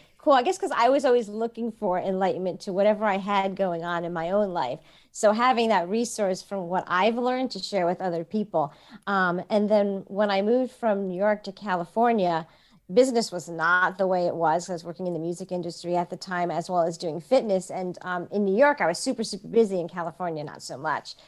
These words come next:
So that's when I decided to really put that idea, uh, to work for Life Enlightenment. I started working with different speakers and authors and fitness professionals, and even still some musicians occasionally, um, on how they were enlightening the world. And I started getting their word out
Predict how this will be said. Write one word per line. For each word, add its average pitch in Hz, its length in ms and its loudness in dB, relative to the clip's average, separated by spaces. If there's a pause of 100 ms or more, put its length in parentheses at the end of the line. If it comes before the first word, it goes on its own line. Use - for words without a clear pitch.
(200)
So 208 300 2
that's 226 280 2
when 214 140 0
I 185 80 0
decided 185 540 -2
to 180 120 -10
really 180 240 -4
put - 260 0
that 170 180 4
idea, 175 800 2
uh, 170 220 -6
to 208 140 -4
work 453 320 4
for 196 200 -4
Life 185 260 0
Enlightenment. 175 480 -4
I 196 140 -2
started 190 360 -2
working 180 320 -4
with 185 140 -4
different 180 320 -12
speakers 180 640 -6
and 185 180 -6
authors 180 680 0
and 180 200 -6 (360)
fitness 190 320 2
professionals, 185 720 -4
and 196 100 -4
even 202 140 -4
still 202 500 -2 (120)
some 269 180 0
musicians 190 560 -2
occasionally, 180 800 -4 (440)
um, 202 260 2
on 196 300 0
how 208 280 2
they 208 220 2
were 214 180 4
enlightening 196 640 -2
the 185 60 -8
world. 269 360 4
And 196 100 0
I 180 100 -4
started 185 440 -2
getting 185 280 0
their 185 160 0
word 175 320 -2
out 175 440 -2